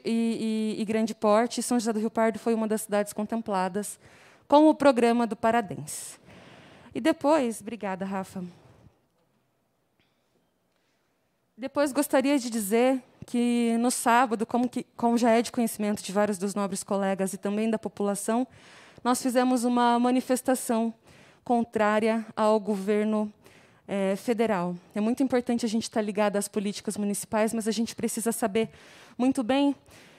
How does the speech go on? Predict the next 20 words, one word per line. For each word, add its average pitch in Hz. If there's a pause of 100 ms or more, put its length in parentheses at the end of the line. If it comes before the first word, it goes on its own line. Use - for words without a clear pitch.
(580)
eh, 214 (220)
ou 247
minimamente, 262
o 240
que 254
é 247
que 269
acontece 240
lá 214
no 220
federal 202
também, 214
pra 226
gente 226 (420)
não 233
se -
perder. 190 (920)
Né, 180
essa 208
manifestação, 240